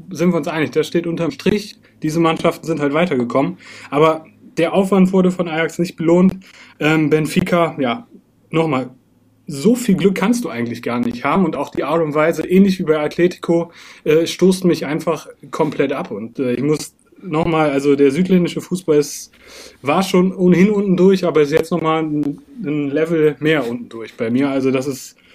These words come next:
Katastrophe, wirklich. Also für jemanden, der, ich, anscheinend, ihr seht das ein bisschen anders, aber der Fußball, ja, sehen will, wo auch Fußball gespielt wird, ähm, ja,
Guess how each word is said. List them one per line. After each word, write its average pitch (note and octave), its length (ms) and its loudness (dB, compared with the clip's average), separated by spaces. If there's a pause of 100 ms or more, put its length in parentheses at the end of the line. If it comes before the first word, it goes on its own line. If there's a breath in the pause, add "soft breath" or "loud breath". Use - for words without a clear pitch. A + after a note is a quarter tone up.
(200 soft breath)
Katastrophe, D3+ 640 2
wirklich. C3 320 0
Also C#3+ 140 0
für D#3 180 0
jemanden, D#3+ 360 2
der, D3 300 0 (200)
ich, C3+ 360 -12 (140)
anscheinend, D#3+ 540 0
ihr D#3+ 320 2
seht E3 160 -2
das D#3+ 120 -2
ein D#3+ 100 -6
bisschen D3+ 200 -8
anders, E3 340 -4
aber D3 200 -2
der D3+ 140 0
Fußball, D#3+ 640 -6 (800 loud breath)
ja, C3+ 280 -4 (160)
sehen F3 360 4
will, E3+ 180 4
wo E3 140 4 (100)
auch D#3 160 -2
Fußball A3+ 360 4
gespielt F#3+ 460 2
wird, C3 380 0 (160)
ähm, D3+ 560 0
ja, A2+ 240 -4